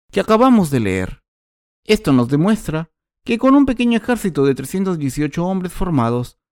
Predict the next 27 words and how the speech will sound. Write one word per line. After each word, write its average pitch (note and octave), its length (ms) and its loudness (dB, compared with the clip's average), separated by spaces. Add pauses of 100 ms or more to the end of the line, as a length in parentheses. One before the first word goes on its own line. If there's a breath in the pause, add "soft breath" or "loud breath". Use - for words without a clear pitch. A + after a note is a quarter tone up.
(140)
Abraham A#3 400 0
pudo B3 260 0
atacar F#3+ 380 -4
y D#3+ 80 0
vencer B2+ 300 0
a D3+ 60 -4
las A#2+ 140 -4
fuerzas D#3+ 440 -8
aliadas B2+ 480 -4
que C3 180 -2
eran B2+ 240 0
mucho A#2+ 260 -2
más A2+ 280 -2
numerosas. B2 760 -4 (1040)
Es B2+ 160 0
bastante A#2+ 400 2
impresionante B2+ 680 2
pensar B2 520 -2 (260)
en G#3 120 -2
cómo A#3+ 280 2
Abraham G3 420 0
pudo G3+ 260 0
vencer F#3 480 -4
a A#2 80 -4
estas B2+ 300 -6
fuerzas C#3+ 440 -8
enemigas A2+ 600 -2